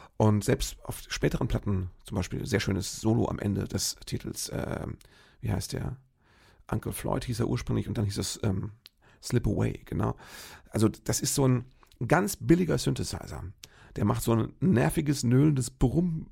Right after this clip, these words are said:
Brötzel-, Schneddergeräusch. Und es war halt damals cool, ne, im Jahr neunundsechzig ein Spielzeug. Das ist so ein kleines Kästchen, da ist so eine Folientastatur drauf und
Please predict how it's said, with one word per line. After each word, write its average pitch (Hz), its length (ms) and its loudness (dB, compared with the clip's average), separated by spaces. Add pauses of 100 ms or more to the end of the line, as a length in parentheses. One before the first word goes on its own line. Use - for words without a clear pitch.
(120)
Brötzel-, 127 600 2 (960)
Schneddergeräusch. 98 960 2 (840)
Und 135 300 4
es - 280 -4
war 98 220 -2
halt 92 180 2
damals 107 360 6 (120)
cool, 139 180 4
ne, 95 120 4
im 98 120 2
Jahr 76 260 2
neunundsechzig 101 680 -2
ein 95 60 -4
Spielzeug. 123 420 -2
Das 117 140 -6
ist 135 80 -4
so 139 60 0
ein - 20 0
kleines 143 240 0
Kästchen, 185 500 -4 (380)
da - 60 4
ist 120 100 4
so 143 80 4
eine 135 120 2
Folientastatur 127 1000 2
drauf - 420 -4 (480)
und 185 280 4